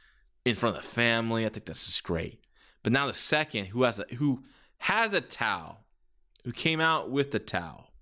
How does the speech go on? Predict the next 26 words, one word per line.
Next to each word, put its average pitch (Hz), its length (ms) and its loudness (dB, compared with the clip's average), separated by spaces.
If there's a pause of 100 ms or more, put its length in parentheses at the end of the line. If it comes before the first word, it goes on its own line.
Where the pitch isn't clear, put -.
(160)
and 123 120 -2
I'm 127 80 2
like, 120 160 2
"Okay, 87 460 -4 (760)
I - 40 -10
kinda 151 220 0
should - 180 4
have 147 80 4
seen 131 180 2
this 98 140 0
coming," 85 380 -2
but 90 120 -6
I 98 100 0
really 131 260 6
didn't 107 200 0
even 101 200 -2
pay 107 180 0
attention 101 260 -4
to 92 60 -6
this 87 120 -6
kid 90 280 -2
'cause 98 160 0
I 98 80 2
didn't 107 140 2
even 107 140 2
really, 101 320 4